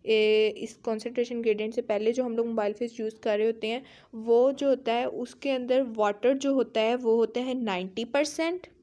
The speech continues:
उसमें जो वाटर होता है वो हमारे पास होता है नाइंटी परसेंट, और जो हमारे पास ऑर्गेनिक सॉल्वेंट होता है वो हमारे पास होता है टेन परसेंट।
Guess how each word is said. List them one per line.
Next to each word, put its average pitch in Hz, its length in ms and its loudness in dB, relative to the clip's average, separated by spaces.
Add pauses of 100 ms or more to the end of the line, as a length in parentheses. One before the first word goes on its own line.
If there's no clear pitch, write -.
(3000)
उसमें 294 360 -4
जो 302 140 -2
वाटर 240 440 0
होता 269 320 0
है 262 120 0
वो 254 200 2
हमारे 226 300 -2
पास 233 320 -4
होता 214 280 -2
है 240 220 -2
नाइंटी 208 480 -4
परसेंट, 285 540 -2 (420)
और 254 240 2
जो 285 220 -2
हमारे 233 540 0
पास 247 400 -2
ऑर्गेनिक 226 520 -4
सॉल्वेंट 220 540 0
होता 214 260 -2
है 214 80 2
वो 226 120 -2
हमारे 208 300 -4
पास 214 240 -4
होता 202 260 -2
है 220 220 -2
टेन 208 360 -4
परसेंट। - 640 -10